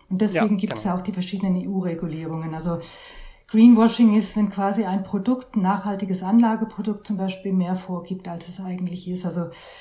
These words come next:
Speaker 1: man hat das Gefühl, man investiert nachhaltig, man tut etwas für die Umwelt und Gesellschaft und stattdessen ist das aber nicht oder kaum der Fall.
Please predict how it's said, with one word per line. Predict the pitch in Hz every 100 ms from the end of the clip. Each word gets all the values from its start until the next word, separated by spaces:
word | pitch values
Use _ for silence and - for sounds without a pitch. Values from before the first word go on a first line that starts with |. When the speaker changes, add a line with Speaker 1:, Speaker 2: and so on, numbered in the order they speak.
| - -
Speaker 1:
man | 196
hat | 220 226
das | 226
Gefühl, | 214 - 254 220
man | 196
investiert | 180 180 180 - 269 247
nachhaltig, | 226 226 226 214 185
man | 190 185
tut | 233 247
etwas | 233 220 208
für | - 208
die | 208
Umwelt | 214 208 190
und | 196 202
Gesellschaft | 185 180 180 - 196 -
und | 185 185
stattdessen | 175 175 180 - 180 - - - _ -
ist | 180 -
das | 180 175
aber | 170
nicht | 165 185 -
oder | 175 165
kaum | - 165 160
der | 156
Fall. | 143 170 170 160